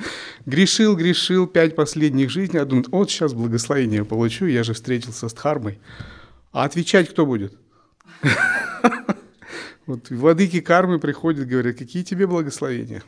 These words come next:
Ты до-, ты ответишь у нас за все злодеяния". И они предъявляют им, а человек думает: "Я же практикую мантру, я же получил дикшу, почему я не благословлен? Почему я страдаю?" А это значит, он неверно оценил свой уровень.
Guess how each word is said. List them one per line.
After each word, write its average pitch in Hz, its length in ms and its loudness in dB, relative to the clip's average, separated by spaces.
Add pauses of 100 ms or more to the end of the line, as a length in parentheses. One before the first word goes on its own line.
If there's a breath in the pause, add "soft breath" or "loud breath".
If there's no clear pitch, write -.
(140)
Ты 135 120 -2
до-, 139 240 4
ты 156 160 0
ответишь 160 520 2
у 139 40 -2
нас 113 180 -2
за 120 180 -2
все 160 280 -2
злодеяния". 143 760 4 (1000 loud breath)
И - 40 -6
они 131 200 4
предъявляют 156 600 6
им, 120 100 6
а 123 60 6
человек 165 260 4
думает: 127 240 4
"Я 143 140 2
же 160 100 0
практикую 170 540 -2
мантру, 165 460 -2 (200)
я 139 200 2
же 160 100 0
получил 156 480 -2
дикшу, 131 460 -8
почему 139 420 -6
я 175 80 0
не 147 140 2
благословлен? 139 760 -4 (720 loud breath)
Почему 170 380 2
я 139 80 4
страдаю?" 117 580 -8 (880)
А 135 120 -8
это 120 120 -6
значит, 165 380 4
он 160 160 6
неверно 175 500 6
оценил 143 400 0
свой 143 260 -2
уровень. 120 440 -4